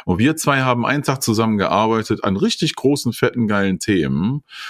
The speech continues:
Und das war eine fantastische Erfahrung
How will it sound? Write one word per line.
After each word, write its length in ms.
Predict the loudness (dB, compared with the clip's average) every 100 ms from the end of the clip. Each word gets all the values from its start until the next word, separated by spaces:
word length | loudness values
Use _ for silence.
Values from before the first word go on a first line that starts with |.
| -16
Und 140 | -2 0
das 160 | 0 0
war 80 |
eine 140 | 0 -2
fantastische 960 | 0 0 0 _ -4 -2 -2 -2 0
Erfahrung 880 | -2 -2 -2 0 0 0 0 -2 -4